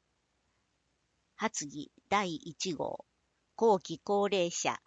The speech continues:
医療保険料の急激な上昇抑制に向けた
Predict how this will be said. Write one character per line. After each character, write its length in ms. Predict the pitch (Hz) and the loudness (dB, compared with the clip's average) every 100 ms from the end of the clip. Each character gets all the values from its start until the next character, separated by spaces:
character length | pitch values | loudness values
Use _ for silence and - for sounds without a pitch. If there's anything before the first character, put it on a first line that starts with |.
| - | -14
医 120 | - 180 | -4 2
療 240 | 214 220 | 4 4
保 120 | 220 | 2
険 360 | 202 220 196 156 | -2 0 0 0
料 240 | 151 139 | -2 -4
の 200 | 135 135 | -4 -6
急 300 | 131 196 220 | -8 -4 -2
激 300 | 196 208 208 | -2 -2 -2
な 200 | 190 170 - | 0 -2 -2
上 260 | 175 208 | 0 0
昇 240 | 208 208 202 | 0 0 2
抑 180 | 190 - | 0 -2
制 280 | 202 - 208 | -4 0 2
に 140 | 190 185 | 2 -2
向 120 | 180 | -4
け 140 | 170 | -6
た 240 | 165 165 | -4 -6